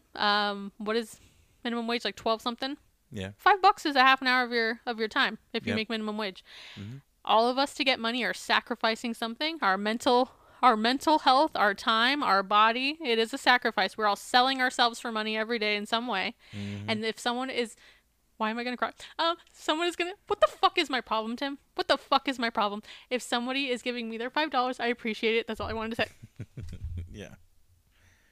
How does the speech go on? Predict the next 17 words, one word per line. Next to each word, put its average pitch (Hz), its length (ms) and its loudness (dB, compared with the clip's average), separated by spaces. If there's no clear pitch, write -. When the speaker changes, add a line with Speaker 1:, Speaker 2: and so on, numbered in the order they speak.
Speaker 2:
No, 196 160 4
it's 165 160 0
the 165 80 -2
case. - 480 -2
And 117 160 -6
we're, 117 180 2
we 113 300 0
are 113 100 6
very 117 280 4
grateful 104 580 -2
that 92 260 -2
there's 95 240 -4
people 104 380 -6
that 95 160 0
will 104 120 -4
sit 127 300 -4
and 156 360 -10